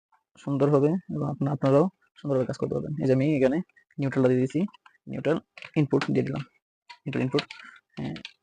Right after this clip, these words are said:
এটা আটকে দিলাম এখানে, এই যে আটকে দিলাম। এখন এটা, এটা ভিতরে কাজ শেষ, এটা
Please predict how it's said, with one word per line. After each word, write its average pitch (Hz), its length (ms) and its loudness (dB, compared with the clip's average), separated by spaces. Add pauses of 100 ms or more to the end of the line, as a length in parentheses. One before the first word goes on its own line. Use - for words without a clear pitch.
(120)
এটা - 140 -6 (1700)
আটকে - 200 -2
দিলাম 131 200 4
এখানে, 151 200 4 (560)
এই 135 60 0
যে 131 100 2 (440)
আটকে - 260 -4
দিলাম। 170 160 2 (800)
এখন 147 200 2
এটা, 131 140 2 (380)
এটা 127 140 0
ভিতরে 131 220 4
কাজ 123 200 4
শেষ, - 140 -2 (2250)
এটা - 160 -8